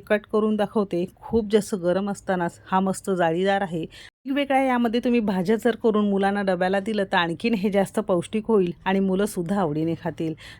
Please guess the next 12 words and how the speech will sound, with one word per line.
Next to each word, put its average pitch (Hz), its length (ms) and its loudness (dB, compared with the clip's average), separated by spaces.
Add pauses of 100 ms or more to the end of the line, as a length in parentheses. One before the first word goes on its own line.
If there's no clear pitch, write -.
(100)
तसं 247 180 6
हे 240 200 2
आप्पे 214 280 0
नक्की 202 340 -2
करून 208 280 2
पहा. 190 340 0 (180)
आता 226 160 2
या 220 280 4
पिठापासून 208 680 -2
फक्त - 240 -6
आप्पेच 202 500 0
नाही 190 220 -2